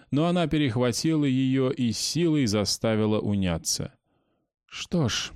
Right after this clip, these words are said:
тогда я двинусь в путь. Прощай, Моргана".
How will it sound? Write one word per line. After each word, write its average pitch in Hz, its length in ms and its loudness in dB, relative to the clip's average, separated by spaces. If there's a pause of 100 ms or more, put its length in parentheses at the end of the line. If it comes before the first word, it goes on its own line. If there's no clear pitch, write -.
(180)
тогда 185 260 0
я 160 160 2
двинусь 127 400 0
в - 140 -16
путь. - 380 -4 (560)
Прощай, 151 680 0 (140)
Моргана". 80 680 -4